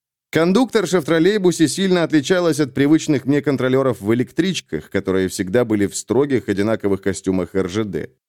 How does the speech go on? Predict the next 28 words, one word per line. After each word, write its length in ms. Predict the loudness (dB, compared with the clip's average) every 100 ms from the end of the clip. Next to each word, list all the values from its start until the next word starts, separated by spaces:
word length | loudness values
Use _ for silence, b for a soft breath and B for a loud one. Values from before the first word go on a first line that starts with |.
| _ _ -2
Наталья 440 | 0 0 0 2
Валерьевна, 760 | 2 2 2 0 0 -2 -4 -4
это 240 | -2 0 2
я 140 | 2
прочитал 460 | 0 -2 0 0 2
на 120 | 0
бейджике, 580 | 0 0 2 0 0 -4 b b
расслабленно 720 | -2 0 -2 0 0 2 0 0
сидела 400 | 0 2 2 2
на 100 | 2
своем 320 | 2 2 2
почетном 440 | 0 0 0 0
месте 320 | 2 0 0 0
контролера, 580 | 0 0 0 0 0
как 240 | 0 -2 0
на 140 | -2
троне, 520 | 0 0 2 0 -4 -12 _
который 340 | -4 -2 0 2
был 200 | 2 2
выше 260 | 0 -2
всех 260 | -2 -2 -2
остальных 520 | -2 0 0 0 -2
мест 380 | -2 -2 -2 -2
в 60 |
этой 220 | -4 -2 -2
машине 420 | -2 -4 -4 -4
с 100 | -4
рогами. 540 | -4 -2 -4 -6 -14